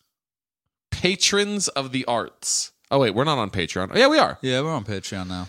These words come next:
Speaker 1: If you wanna
Speaker 2: That's a very roundabout way of saying, "Hey, we're on Patreon. Subscribe if
Speaker 1: No,
Speaker 2: you
Speaker 1: no,
Speaker 2: like
Speaker 1: no,
Speaker 2: it."
Speaker 1: bitch. With it, we've announced that, haven't we?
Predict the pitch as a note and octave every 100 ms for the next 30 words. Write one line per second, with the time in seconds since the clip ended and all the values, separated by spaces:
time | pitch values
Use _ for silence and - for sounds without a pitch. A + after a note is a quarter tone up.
0 | - - C3+ G3+ D4+ C#4 G#3 C#3+ C#3+ C#3+
1 | A#2 A#2 A2+ G#2+ G#2 G2+ G2+ G2+ - G#2+
2 | G2+ G#2 A#2+ A2 A2 A2 A2 G#2+ - G#2
3 | G2 F#2 - - - - G#2+ A#2 F3 C4+
4 | D#4 D#4+ E4+ F#3 A2+ D#3+ A3 - - F#3
5 | A3 F#3+ F#3 C#4 D#4 D4 E4+ - A2 F#2
6 | A#2+ F#3 A#3 E4